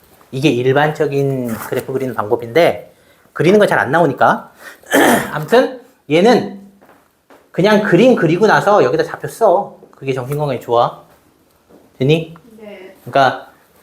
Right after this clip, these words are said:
Speaker 1: 이 눈금 그릴 필요 없다. 우리 그림을 그리는 가장 큰 이유는 무슨 사분면에 뭐가 있는지를 판단하기 위한 거지 얼마나 정확하냐를 찾는 게 아니야. 정확하냐는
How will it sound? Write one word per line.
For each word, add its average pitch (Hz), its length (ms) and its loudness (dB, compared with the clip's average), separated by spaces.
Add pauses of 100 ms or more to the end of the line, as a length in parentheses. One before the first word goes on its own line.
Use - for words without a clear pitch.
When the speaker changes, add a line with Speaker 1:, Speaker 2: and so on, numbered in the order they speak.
Speaker 1:
이 151 260 0
눈금 143 380 0
그릴 156 200 2
필요 175 160 -2
없다. - 520 -2 (520)
우리 190 220 2
그림을 208 420 4
그리는 185 240 0
가장 185 300 -6
큰 180 200 -6
이유는 151 500 -4 (280)
무슨 143 400 0
사분면에 196 600 2
뭐가 131 300 2
있는지를 151 480 -4
판단하기 139 440 -6
위한 110 200 -8
거지 113 560 -2 (240)
얼마나 151 380 2
정확하냐를 139 680 -2
찾는 165 260 -12
게 110 80 -4
아니야. 107 400 -6 (240)
정확하냐는 156 800 0